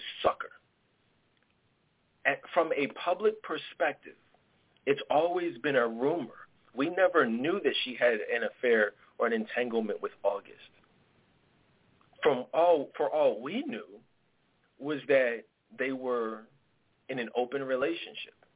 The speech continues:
But when it came out that she had this affair, from, from a public pers-, perspective, she had an affair with August Alsina. That's why they came out to do damage control with the Red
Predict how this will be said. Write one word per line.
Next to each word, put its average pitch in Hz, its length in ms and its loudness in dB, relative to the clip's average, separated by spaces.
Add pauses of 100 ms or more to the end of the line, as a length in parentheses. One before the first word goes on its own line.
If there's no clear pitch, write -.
(580)
But 139 100 8
when 143 140 2
it - 180 -4
came 202 240 2
out 208 240 4
that 135 180 -4
she 175 120 -8
had 139 220 4
this 131 160 -2 (340)
affair, 110 840 0 (600)
from, 135 280 2
from 139 140 2
a - 40 0
public 226 340 0
pers-, 117 120 -12 (260)
perspective, 113 420 -4
she - 60 -2
had 135 100 2
an 113 60 -4
affair 143 300 -2
with 120 180 -6
August 113 260 -2
Alsina. 131 400 -6 (280)
That's 180 240 4
why 156 140 4
they 131 120 0
came 139 260 -8
out 117 160 -2
to 120 60 -20
do 117 140 -12
damage 139 400 -4
control 110 480 -4
with 107 140 -10
the 107 120 -10
Red 110 160 -4